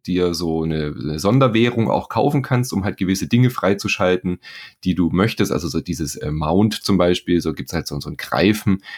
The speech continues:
der kostet dann halt irgendwie wahnsinnig viel, zweihundertfünfzig Gold im Spiel, wo du halt einfach hingrinden kannst, wenn du Bock drauf hast, dauert halt ewig, aber du kannst dir natürlich dann auch solche,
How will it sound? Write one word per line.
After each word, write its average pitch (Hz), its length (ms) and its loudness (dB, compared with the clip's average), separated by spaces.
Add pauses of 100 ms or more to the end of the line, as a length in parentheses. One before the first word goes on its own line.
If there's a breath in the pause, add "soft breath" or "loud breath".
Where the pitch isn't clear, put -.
(140 loud breath)
der 92 140 2
kostet - 340 -2
dann 90 100 -2
halt 90 140 -2
irgendwie 85 460 0
wahnsinnig 92 500 2
viel, 92 280 2
zweihundertfünfzig 95 800 -2
Gold 101 340 2
im - 180 -4
Spiel, 107 440 0
wo 95 60 -2
du 92 120 -2
halt 87 240 -4
einfach 87 240 -12
hingrinden 117 720 0
kannst, 117 300 -4
wenn 98 100 0
du 92 80 0
Bock - 200 -4
drauf 127 220 -4
hast, 127 220 -4
dauert 117 260 0
halt 127 180 -2
ewig, 139 420 0 (440 loud breath)
aber 90 160 2
du 95 80 2
kannst 95 240 -2
dir 98 80 0
natürlich 87 340 -2
dann 82 140 -6
auch 78 220 -6
solche, 78 480 -6